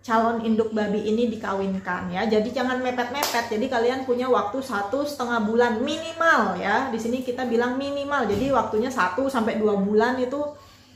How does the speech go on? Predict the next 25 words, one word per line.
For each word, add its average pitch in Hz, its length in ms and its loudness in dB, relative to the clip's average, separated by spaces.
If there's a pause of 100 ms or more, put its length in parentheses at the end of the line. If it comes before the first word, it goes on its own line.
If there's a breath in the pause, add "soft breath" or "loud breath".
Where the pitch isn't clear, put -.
(320 loud breath)
bagus 214 640 2
dan 208 160 -2
kalian 226 480 2
bisa 247 320 -2
manage 233 800 -2 (400 soft breath)
ini 247 560 0 (240)
kapan 226 320 2
aja. 214 560 0 (240)
Jadi 233 320 -2
nggak 190 140 0
usah 226 180 -2
tanya, 233 240 -2
"Oh, 277 80 0
waktu 269 240 2
yang 254 160 -2
pas 269 160 -2
kapan?" 262 320 -4
Nggak. - 300 -6
Kalian 302 260 0
tinggal 240 300 2
atur 220 260 0
aja 190 480 -4 (240 loud breath)
kapan, 220 720 -2
jangan 220 480 0
asal, 220 560 -2